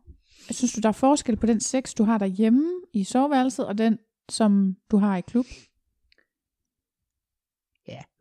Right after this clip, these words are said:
Speaker 1: Hvordan det?
Speaker 2: Det synes jeg nok. Øhm, jeg kan jo sige, at jeg har nok haft det bedste sex.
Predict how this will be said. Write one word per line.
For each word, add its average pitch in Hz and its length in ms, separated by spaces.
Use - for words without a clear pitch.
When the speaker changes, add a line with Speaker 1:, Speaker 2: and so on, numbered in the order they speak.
Speaker 1:
Hvordan 247 320
det? 254 160
Speaker 2:
Det - 80
synes - 240
jeg 180 60
nok. 80 280
Øhm, 82 680
jeg 120 140
kan 127 80
jo - 40
sige, 117 260
at 101 80
jeg 104 200
har 98 80
nok 98 180
haft - 240
det - 100
bedste 113 260
sex. - 540